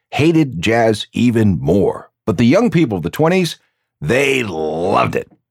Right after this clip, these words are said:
But as the jazz of the twenties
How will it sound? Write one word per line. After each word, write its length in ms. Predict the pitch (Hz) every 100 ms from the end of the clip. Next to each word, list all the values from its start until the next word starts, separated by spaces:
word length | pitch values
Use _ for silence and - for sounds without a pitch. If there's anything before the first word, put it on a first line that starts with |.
| _ _ -
But 360 | 107 143 - - _ _ _ _ _ - - _ -
as 400 | 135 135 240 196
the 100 | 160
jazz 480 | 127 127 117 113 101
of 100 | 80
the 60 |
twenties 640 | 85 - 107 - - - -